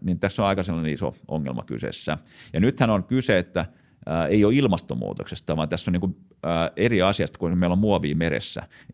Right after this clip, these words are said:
Kyllä se muovi, niin sehän voi olla siellä. Ei se, niinku, ilmasta kauheasti muuta.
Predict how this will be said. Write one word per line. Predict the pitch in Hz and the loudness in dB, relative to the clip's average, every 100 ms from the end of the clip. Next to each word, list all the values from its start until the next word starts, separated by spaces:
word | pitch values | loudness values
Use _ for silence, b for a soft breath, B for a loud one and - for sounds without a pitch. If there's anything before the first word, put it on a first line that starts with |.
| 58 80 | -14 -8
Kyllä | - 135 | 2 2
se | 185 | 4
muovi, | 185 107 95 | 4 4 2
niin | 98 | 0
sehän | 110 113 139 | 0 0 2
voi | 135 | 2
olla | 87 | 0
siellä. | - 52 - | -2 -6 0
Ei | 95 | 0
se, | 110 | 2
niinku, | 107 | 2
ilmasta | 107 110 98 - 90 - _ _ _ | 2 2 0 0 0 0 _ _ _
kauheasti | - 113 101 92 90 82 | 2 4 4 2 0 0
muuta. | 85 73 62 | 0 0 -2